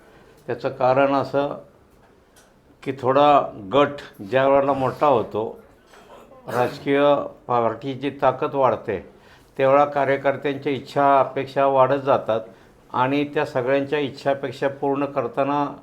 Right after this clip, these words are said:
नेतृत्वाची थोडीशी कसोटी लागते आणि त्यामध्ये थोडीफार नाराजीची भावना कार्यकर्त्यांच्यामध्ये होती. आणि असंच काहीतरी थोडंसं उमेदवारी देताना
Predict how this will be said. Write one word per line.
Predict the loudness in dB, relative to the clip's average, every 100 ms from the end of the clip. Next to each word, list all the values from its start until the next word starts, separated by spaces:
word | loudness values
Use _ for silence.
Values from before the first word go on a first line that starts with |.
| -12
नेतृत्वाची | -6 -6 -6 -8 -4 -6 -4 -6 -6 -6
थोडीशी | -8 -8 -10
कसोटी | -6 -6 -4 -4 0
लागते | 0 -2 -4 -6 -6 -20 -20 -14
आणि | -10 -2
त्यामध्ये | 0 0 0 -2 0 -2 -4 -14 -20 -6
थोडीफार | -4 -4 0 4 6 4 -6 -20 _ -18
नाराजीची | -4 -2 0 0 -2 -4 0
भावना | 2 2 -2
कार्यकर्त्यांच्यामध्ये | -2 0 0 -4 -4 -6 -4 -4 -2 -2
होती. | -2 -4 -8 -12 -12 -20 _ _ -20 _ -6
आणि | -4 0
असंच | 2 2 2 0 -4 -18 -4
काहीतरी | 0 0 -2 -4 -4
थोडंसं | 0 0 2 2 2 -2 -18 _
उमेदवारी | -6 -4 2 2 2
देताना | 0 -2 0 0 2 2 0